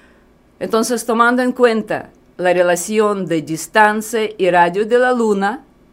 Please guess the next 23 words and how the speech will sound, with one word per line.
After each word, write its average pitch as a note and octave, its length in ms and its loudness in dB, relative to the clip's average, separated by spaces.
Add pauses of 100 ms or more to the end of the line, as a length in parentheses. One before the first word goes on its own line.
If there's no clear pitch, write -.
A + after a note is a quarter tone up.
(600)
con, G3 400 2 (720)
ah, D3+ 400 -2
relación F3+ 720 -2
de F3 240 -2
tamaño F#3+ 640 0
del G3 180 -2
Sol G#3+ 460 0 (100)
y G#3 100 -2
distancia F#3 640 -4
entre F3 300 -4
el D#3+ 100 -4
Sol F#3 420 -2 (380)
y G#3 100 0
la F#3 180 4
Tierra, A#3 360 0
entonces A3+ 600 -4 (320)
sucede B3+ 760 2
esta, A3 500 -2 (140)
mm, E3+ 480 -4 (360)
este, G#3 280 -4 (240)
eh, F3 300 -4
este F#3+ 220 -6
fenómeno, A3 580 -2